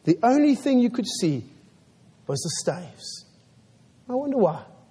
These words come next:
Perhaps there was a message of what was being taught in this Ark of the Covenant, that it is in the staves that we find ourselves joined to God's master plan.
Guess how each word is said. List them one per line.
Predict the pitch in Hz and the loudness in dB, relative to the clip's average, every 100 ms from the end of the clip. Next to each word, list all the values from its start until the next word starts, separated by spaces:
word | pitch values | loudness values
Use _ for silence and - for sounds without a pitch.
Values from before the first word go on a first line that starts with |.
| _ _ _ _ _ _ _ _ | _ _ _ _ _ _ _ _
Perhaps | - 170 180 - | 0 2 2 0
there | 175 | 2
was | 170 156 | 2 2
a | 170 | 2
message | 196 202 131 123 - - _ _ _ _ _ _ _ - | 2 2 -2 -10 -14 -18 _ _ _ _ _ _ _ 0
of | 151 | 2
what | 160 220 226 - - _ | 6 6 6 0 -18 _
was | 185 180 | 4 4
being | 185 220 | 6 2
taught | - 302 294 - - - | 6 6 6 2 -6 4
in | 233 | 6
this | 262 | 8
Ark | 269 294 - | 10 8 6
of | |
the | 262 | -2
Covenant, | - 262 196 143 117 170 | 4 4 4 0 -4 0
that | 214 220 | 4 6
it | |
is | 240 226 | 4 4
in | 254 | 4
the | 233 - | 4 2
staves | - 330 277 190 | 8 8 8 2
that | 240 | 0
we | 254 | 0
find | 247 294 262 | 2 4 6
ourselves | 269 254 - 269 233 170 151 | 6 4 4 6 8 6 2
joined | - 233 226 151 127 - - - - | 4 6 6 4 0 -12 -20 -20 0
to | 180 | 2
God's | 160 180 170 151 - - - _ _ | 8 8 8 6 -6 -12 -20 _ _
master | 165 160 - 156 | 2 2 2 0
plan. | 156 135 | 0 -2